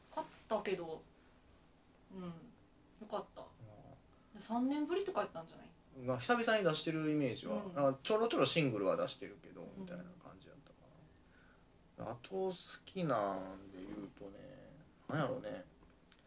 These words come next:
Speaker 2: 最近、だからそういう、あの、ほんまに音楽の趣味って変わってきてて、だってもうね、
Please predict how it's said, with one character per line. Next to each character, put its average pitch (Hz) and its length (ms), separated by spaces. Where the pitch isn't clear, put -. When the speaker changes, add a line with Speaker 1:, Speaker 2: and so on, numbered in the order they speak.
Speaker 2:
最 233 240
近、 208 460
だ 180 80
か 151 60
ら 139 40
そ 202 180
う 202 60
い 196 60
う、 190 300
あ 120 60
の、 120 120
ほ 120 140
ん 165 40
ま 156 80
に 143 60
音 165 80
楽 165 120
の 123 60
趣 107 180
味 117 60
っ - 40
て - 120
変 127 100
わ 127 80
っ 123 40
て 123 180
き - 100
て 110 120
て、 131 300
だ 131 60
っ 123 40
て 120 80
も 107 400
う 123 40
ね、 135 160